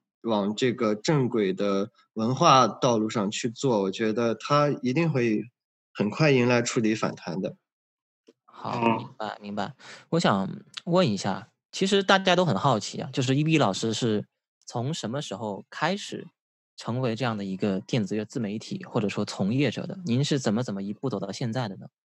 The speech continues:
Speaker 1: 我就是还是延续最初说的那个，呃，我的状态嘛，就是所谓的一个彻头彻尾的电音人。我之，之前自，个人介绍也有一句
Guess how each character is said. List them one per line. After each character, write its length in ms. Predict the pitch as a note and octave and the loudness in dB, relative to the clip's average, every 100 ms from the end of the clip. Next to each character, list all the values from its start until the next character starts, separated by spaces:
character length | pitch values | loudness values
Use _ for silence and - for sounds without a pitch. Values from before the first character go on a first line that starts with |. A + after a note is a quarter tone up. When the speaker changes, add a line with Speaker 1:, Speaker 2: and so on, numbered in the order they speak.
| _ _ - _ - | _ _ -20 _ -2
Speaker 1:
我 320 | C#3+ C3+ B2+ | 2 4 4
就 240 | B2+ - E3+ | 2 4 4
是 220 | D3+ C#3 | 6 2
还 180 | C3+ C#3+ | 4 2
是 160 | D#3 | 4
延 240 | C#3+ A#2 B2+ | 4 4 2
续 460 | - C#3+ C3 A#2+ - _ - | 2 2 4 2 -4 _ -6
最 160 | - B2 | 0 0
初 200 | - C3 | 2 0
说 300 | - C#3 C3 | 2 2 4
的 160 | B2 | 4
那 280 | A#2+ B2 A#2 | 2 2 2
个， 640 | G#2+ A2+ A2 G#2+ G#2+ G#2+ - | 0 0 2 0 0 -4 -4
呃， 320 | - G#2+ G2+ G2+ - _ _ - _ | -2 0 0 -4 -10 _ _ -20 _
我 140 | G#2 G2 | 0 2
的 80 | |
状 260 | A#2 D#3+ B2 | 4 4 4
态 220 | A2+ A#2 | 4 4
嘛， 160 | G2+ - | 2 0
就 200 | - B2+ | -2 0
是 520 | A2+ A#2 G#2+ G#2+ G#2 - | 0 2 2 2 0 -2
所 180 | - A2+ | 0 2
谓 140 | B2+ | 4
的 80 | A#2 | 4
一 100 | A#2 | 2
个 220 | A#2 A2 | 2 2
彻 200 | A2 E3 | 2 2
头 160 | B2 B2 | 4 4
彻 260 | B2+ - A2+ | 2 2 2
尾 160 | F#2+ | 2
的 80 | - | 0
电 280 | - B2+ A2+ | 2 2 4
音 160 | A2+ | 2
人。 320 | A2+ F#2+ F2 F#2 | 2 0 -2 -4
我 140 | F#2+ | -4
之， 200 | G2 - C3 | -2 -2 0
之 120 | D3 | 0
前 260 | C#3 C3 C3+ | 2 2 2
自， 160 | C#3+ | -2
个 140 | - D3 | 0 2
人 200 | A2 A#2+ | 4 2
介 160 | D3 A#2+ | 2 2
绍 180 | C3 G2+ - - | 2 0 -4 -10
也 300 | - G#2 B2+ | 0 2 4
有 160 | A#2 E2 | 4 2
一 120 | G2 | 0
句 300 | G2 A#2 | 2 2